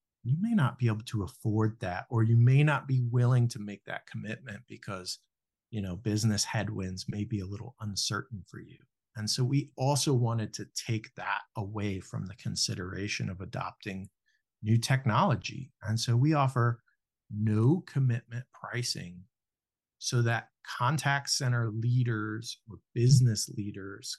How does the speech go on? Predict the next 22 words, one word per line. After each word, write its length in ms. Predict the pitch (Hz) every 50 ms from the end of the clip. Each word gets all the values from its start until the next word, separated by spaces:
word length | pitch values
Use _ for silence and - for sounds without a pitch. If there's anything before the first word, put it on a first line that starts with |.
| _ -
can 200 | - 104 101 98
say, 540 | 92 - - 117 101 95 95 95 98 98 - _ _ _ _ _ _ _ _ -
"Yes, 440 | 120 123 120 - - - - - - - _ -
I 160 | 104 107 127
am 180 | 127 98 - - -
interested 580 | - 165 208 - - 127 107 - - - 110 104
in 140 | 104 104 101
this, 300 | 98 95 101 98 - -
but 420 | - 123 - 104 98 104 95 - _ _ _ _ _ _ _ _ _ _ _ _ _ _ _ _ _ _ _ _ _ _ _
I'm 140 | 139 175 208
concerned 760 | 208 - - 226 202 - - - 185 220 247 262 165 110 98
about 320 | 95 95 101 95 95 -
committing 480 | - - 120 107 98 95 98 95 92 92 -
to 300 | - 110 101 98 113 127 107
a 60 | 104
year 440 | 101 101 101 98 98 98 98 - - -
or 140 | 110 92 90
three 300 | - - - 95 95 87
years." 440 | 87 85 85 - - - - - - -
And 160 | 123 110 104
we 120 | 117 160 180
say, 480 | - - 147 135 120 110 107 120 -